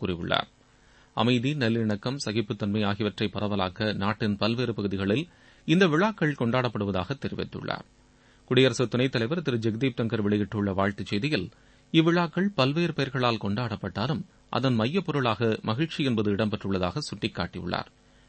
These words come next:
மேலும், வேற்றுமையில் ஒற்றுமை என்ற உணர்வை இது பிரதிபலிப்பதாக அவர் குறிப்பிட்டுள்ளார். விளையாட்டுச் செய்திகள். ஐ பி எல் கிரிக்கெட் போட்டியில் இன்று நடைபெறவுள்ள ஆட்டத்தில் பஞ்சாப் அணி ஹைதராபாத் அணியை எதிர்கொள்கிறது.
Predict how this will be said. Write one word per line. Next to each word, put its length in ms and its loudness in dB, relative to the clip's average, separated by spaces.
மேலும், 320 2
வேற்றுமையில் 540 0
ஒற்றுமை 400 -2
என்ற 200 0
உணர்வை 380 -2
இது 160 -2
பிரதிபலிப்பதாக 960 -2
அவர் 320 0
குறிப்பிட்டுள்ளார். 640 -6
விளையாட்டுச் 440 2
செய்திகள். 340 -14
ஐ 220 4
பி 160 0
எல் 40 0
கிரிக்கெட் 320 2
போட்டியில் 400 2
இன்று 240 0
நடைபெறவுள்ள 380 2
ஆட்டத்தில் 500 -2
பஞ்சாப் 380 2
அணி 140 -2
ஹைதராபாத் 600 -2
அணியை 340 -2
எதிர்கொள்கிறது. 640 -4